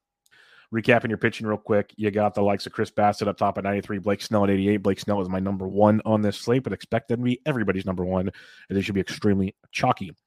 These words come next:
You can go Cole Irvin at eighty-two if you want, but I prefer Zach Gallen at seventy-nine. Both fine plays, though. I'd like to live in the Zach Gallen and above range, but if you have to punt, Keegan Thompson at sixty-seven hundred bucks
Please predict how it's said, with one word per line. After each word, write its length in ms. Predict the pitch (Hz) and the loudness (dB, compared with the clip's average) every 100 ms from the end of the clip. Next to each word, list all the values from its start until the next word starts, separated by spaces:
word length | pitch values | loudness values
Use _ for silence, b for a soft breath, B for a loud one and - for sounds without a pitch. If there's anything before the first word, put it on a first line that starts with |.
| _ B B B | _ B B B
You 80 | 107 | -4
can 80 | 107 | 2
go 140 | 120 | 2
Cole 260 | 123 117 123 | 4 2 2
Irvin 140 | 123 | 2
at 80 | 113 | 2
eighty-two 320 | 117 104 120 | 0 0 -2
if 80 | 113 | -2
you 100 | 110 | -2
want, 140 | 117 | 0
but 80 | 107 | -2
I 20 | |
prefer 280 | 92 - 104 | -4 -4 -4
Zach 220 | 101 95 | -2 -2
Gallen 260 | 95 98 104 | -2 -2 -2
at 80 | 95 | -2
seventy-nine. 580 | 110 95 90 92 117 123 | -4 -4 -4 -4 -4 -6
Both 220 | 95 - | -8 -8
fine 240 | 98 92 | -6 -6
plays, 260 | - 131 139 | -4 -4 0
though. 240 | 143 143 b b b | -2 -2 b b b
I'd 80 | 98 | 0
like 180 | 101 101 | 0 2
to 60 | 101 | 4
live 160 | 107 | 4
in 80 | 104 | 2
the 60 | 95 | 2
Zach 260 | 101 98 | 0 2
Gallen 260 | 101 104 101 | -2 0 -2
and 80 | 92 | -4
above 320 | 85 123 123 | 0 0 0
range, 300 | 131 135 113 | -2 -4 -6
but 80 | 98 | -10
if 100 | 98 | -6
you 100 | 107 | -4
have 120 | 110 | -6
to 60 | - | -6
punt, 320 | 127 135 - _ b b - | -4 -4 -8 _ b b -6
Keegan 240 | 120 117 | -2 0
Thompson 320 | 117 104 92 | 0 0 -4
at 60 | 92 | -6
sixty-seven 420 | 101 101 104 98 | -8 -6 -6 -4
hundred 140 | 98 | -6
bucks 360 | 90 90 - | -6 -8 -10